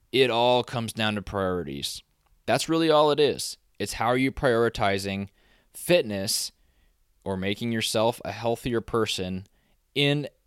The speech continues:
the whole mix of everything else. It's an important practice to look at your own priorities, and I'll give you the simple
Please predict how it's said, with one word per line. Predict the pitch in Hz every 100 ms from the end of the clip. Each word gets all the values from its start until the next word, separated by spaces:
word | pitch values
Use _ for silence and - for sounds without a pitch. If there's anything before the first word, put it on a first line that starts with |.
| -
the | 98 113
whole | 123 127
mix | 120 117 - 113
of |
everything | 104 101 104 98
else. | 87 69 - - - _ _ - _ _ -
It's | 110
an | 123
important | 110 - 131 147 139
practice | 131 113 - 120 113
to | -
look | 101 104 110
at |
your | 87 104
own | - 107 110
priorities, | 107 104 92 90 87 90 90
and | - 95 92 95 - - - -
I'll | 104
give | 110 117
you | 117
the | 107
simple | 104 - 117 113 117 113